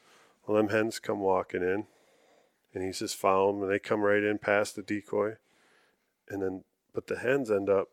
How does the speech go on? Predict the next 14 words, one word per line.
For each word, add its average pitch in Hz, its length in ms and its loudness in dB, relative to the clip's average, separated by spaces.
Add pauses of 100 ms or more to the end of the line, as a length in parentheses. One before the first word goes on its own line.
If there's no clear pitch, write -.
(280)
they're, 123 180 8
like, 104 180 4 (220)
five 110 340 8
yards 104 320 4
in 87 80 -8
front 95 300 -2
of 90 80 -4
me, 87 180 -10 (500)
or 90 200 -2 (140)
to 113 100 0
my 95 140 4
left 95 460 4
of 92 120 -2
my 87 180 -2